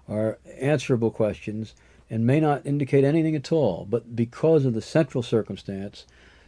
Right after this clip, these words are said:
there have to be some, uh, concern about the failure to investigate thoroughly or to answer accurately these kinds of questions.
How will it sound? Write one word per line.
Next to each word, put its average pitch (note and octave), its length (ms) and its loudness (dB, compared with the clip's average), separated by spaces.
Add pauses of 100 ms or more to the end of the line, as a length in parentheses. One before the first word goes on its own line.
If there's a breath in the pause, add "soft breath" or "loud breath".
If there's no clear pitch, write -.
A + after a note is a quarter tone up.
(140 soft breath)
there A#2 280 4
have C3+ 320 0
to C3+ 60 0
be A2+ 260 2
some, C#3+ 580 -2 (440 soft breath)
uh, G#2+ 200 -8
concern A#2 640 2
about A2+ 240 0
the A2+ 60 -8
failure B2 400 2
to A#2 60 2
investigate A2 580 -2
thoroughly A2+ 500 2
or G#2 100 -2
to G2+ 120 -8
answer A#2+ 500 0
accurately G#2+ 580 -4
these G#2+ 260 -6
kinds G2+ 260 -8
of F#2+ 80 -16
questions. A#2 460 -6